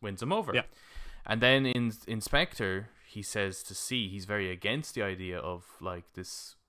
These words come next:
Speaker 1: you know,
Speaker 2: Of getting rid of the Double O series.
Speaker 1: Y-,
Speaker 2: 'Cause he's
Speaker 1: yeah.
Speaker 2: kinda, he's carrying on the legacy of his
Speaker 1: And he,
Speaker 2: predecessor,
Speaker 1: and
Speaker 2: I
Speaker 1: he
Speaker 2: believe.
Speaker 1: says, "Have you ever actually had to see a man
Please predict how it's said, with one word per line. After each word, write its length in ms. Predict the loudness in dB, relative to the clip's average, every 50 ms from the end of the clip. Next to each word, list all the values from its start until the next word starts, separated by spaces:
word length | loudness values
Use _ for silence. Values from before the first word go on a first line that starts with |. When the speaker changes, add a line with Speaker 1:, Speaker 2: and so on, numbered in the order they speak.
| _ _
Speaker 1:
you 140 | -16 -14 -12
know, 140 | -8 -4 -4
Speaker 2:
Of 180 | -4 -2 2
getting 200 | 2 2 4 6 6
rid 120 | 6 6
of 60 | 6 4
the 60 | 4
Double 260 | 4 4 4 6 6
O 140 | 6 6 6
series. 560 | 4 0 -4 -4 -6 -12 -16 -18 -18 -20 -20 _
Speaker 1:
Y-, 80 | -4 0
Speaker 2:
'Cause 120 | 2 2 4
he's 80 | 4
Speaker 1:
yeah. 40 | 6
Speaker 2:
kinda, 360 | 6 8 8 8 8 6 4 -2 _ _ _ _ -20 -20 _ -20 -20 -10 -4
he's 220 | -2 -2 -2 -2
carrying 360 | -2 2 4 6 6 6 8 8
on 140 | 8 8 8
the 80 | 8
legacy 420 | 6 6 6 6 4 2 4 2 2
of 120 | 2 0 -2 -8 -20 -20 -20 _ _ _ -2
his 100 | -2 0
Speaker 1:
And 60 | 2
he, 20 | 4
Speaker 2:
predecessor, 400 | 4 4 4 2 -2 -4 -2 -2
Speaker 1:
and 80 | 0 0
Speaker 2:
I 40 | 0
Speaker 1:
he 40 |
Speaker 2:
believe. 80 | 0 0
Speaker 1:
says, 360 | 0 0 0 0 -2 -4 -6
"Have 180 | -6 -6 -6 -4
you 120 | -2 0
ever 360 | 2 2 0 0 -2 -2 -2
actually 360 | -2 -4 -4 -8 -12 -12 -10 -6
had 180 | -6 -8 -8 -8
to 100 | -14 -12
see 440 | -10 -10 -10 -8 -6 -4 -2 -2
a 60 | -2 -2
man 320 | -4 -4 -6 -6 -8 -10